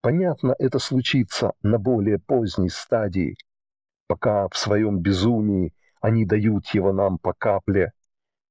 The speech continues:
Но, несомненно, произойдёт перемена к лучшему. Я убеждён, что если нам будет дано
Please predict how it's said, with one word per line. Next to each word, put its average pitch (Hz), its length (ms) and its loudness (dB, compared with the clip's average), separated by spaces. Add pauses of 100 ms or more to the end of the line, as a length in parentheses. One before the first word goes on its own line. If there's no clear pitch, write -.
(160)
Но, 107 120 2
несомненно, 113 880 0
произойдёт 120 840 0
перемена 120 500 0
к - 120 -6
лучшему. 110 640 0 (720)
Я 92 160 2
убеждён, 92 720 -2 (100)
что - 240 -4
если 101 280 0
нам 104 280 0
будет 95 380 -2
дано 107 360 2